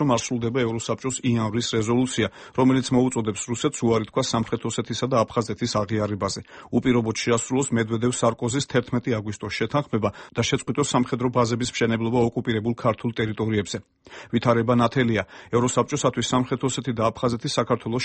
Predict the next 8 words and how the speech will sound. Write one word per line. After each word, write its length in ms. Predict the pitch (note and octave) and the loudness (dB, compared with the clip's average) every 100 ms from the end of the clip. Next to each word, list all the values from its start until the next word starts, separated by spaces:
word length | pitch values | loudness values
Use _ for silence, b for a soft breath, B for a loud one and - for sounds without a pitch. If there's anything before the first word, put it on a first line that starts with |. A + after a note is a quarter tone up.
| B2+ | 0
შემადგენელი 540 | A#2 A2+ A#2 G#2+ G#2 G#2 | 0 0 -2 -4 -2 -4
ნაწილია 380 | G#2+ B2 A#2+ C#3+ B B | -4 0 2 2 B B
და 80 | - A2+ | 0 2
ამ 40 | G2+ | 2
მიდგომაში 500 | G#2 A2 A2+ A2 B2+ B2+ - | 0 0 0 0 -2 -4 -4
არაფერი 420 | A2+ A2+ - G#2+ A2 | 0 0 0 -2 0
შეცვლილა, 400 | G#2+ - G#2+ F#2+ B B | -2 -4 -4 -6 B B
განაცხადა 360 | - A#2+ - | -2 0 2